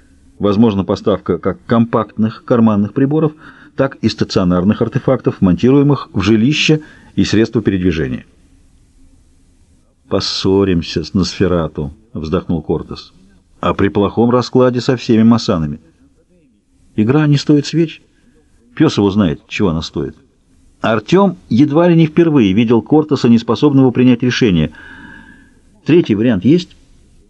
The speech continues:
Опытный наёмник чуть пожал плечами. «Парня взяли давно и, вполне возможно, уже высушили.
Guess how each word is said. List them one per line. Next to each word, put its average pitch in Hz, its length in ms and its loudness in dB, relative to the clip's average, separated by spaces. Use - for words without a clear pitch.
Опытный 110 480 2
наёмник 123 520 2
чуть 117 220 -6
пожал 113 280 2
плечами. 104 540 -2
«Парня 110 360 0
взяли 90 300 0
давно 95 640 0
и, 87 160 -2
вполне 101 360 0
возможно, 107 440 2
уже 92 220 2
высушили. 101 580 0